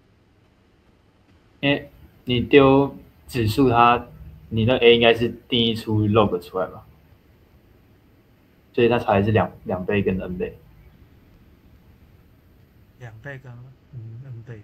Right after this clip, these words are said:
Speaker 2: 对，对，对，a，a 什么意思？a，a，a 是 log 没错吧？
Speaker 1: 对啊，所以，所以你的那个 input 应该是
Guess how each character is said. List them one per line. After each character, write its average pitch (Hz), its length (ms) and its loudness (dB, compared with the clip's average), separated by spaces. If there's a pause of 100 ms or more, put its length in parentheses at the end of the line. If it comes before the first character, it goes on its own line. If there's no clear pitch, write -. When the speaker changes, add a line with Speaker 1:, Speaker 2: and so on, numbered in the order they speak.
(120)
Speaker 2:
对， 110 140 -18
对， 107 240 -18 (260)
对， 131 100 -14
a，a 117 380 -20
什 110 100 -20
么 107 120 -20
意 107 40 -20
思？ 110 280 -20
a，a，a 131 1080 -18
是 170 140 -20
log 160 240 -16
没 101 80 -20
错 110 160 -20
吧？ 101 80 -20 (560)
Speaker 1:
对 143 100 6
啊， 110 140 10
所 135 160 2
以， 131 80 2
所 - 160 2
以 139 80 4
你 120 60 0
的 101 140 2
那 110 140 -2
个 98 360 0
input 117 320 -6
应 110 60 -2
该 101 140 0
是 101 400 -4